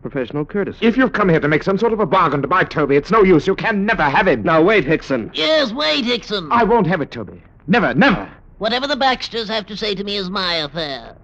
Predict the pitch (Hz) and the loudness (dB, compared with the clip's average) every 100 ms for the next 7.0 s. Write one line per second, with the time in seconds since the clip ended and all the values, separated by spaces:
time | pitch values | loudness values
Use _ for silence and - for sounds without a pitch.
0 | - 220 262 294 320 311 277 247 220 247 | -12 -10 -6 -2 -2 -2 -4 -6 -8 -8
1 | - 247 254 226 190 175 165 160 156 165 | -6 -4 -2 -2 -4 -2 -2 -4 -6 -8
2 | 165 214 220 220 208 214 185 208 202 196 | -8 -12 -10 -8 -6 -8 -6 -4 -4 -6
3 | 240 208 208 196 196 196 208 - - - | -10 -12 -8 -10 -12 -14 -16 -16 -20 -20
4 | - 113 95 - - - 156 95 95 107 | -12 -12 -12 -20 -20 -8 -6 -6 -8 -6
5 | 147 120 120 - 170 147 101 120 147 135 | -6 -4 -8 -4 -2 -2 -4 -6 -4 -2
6 | 131 123 131 - 110 - 202 127 104 | -2 -2 -6 -6 -6 -4 -4 -4 -6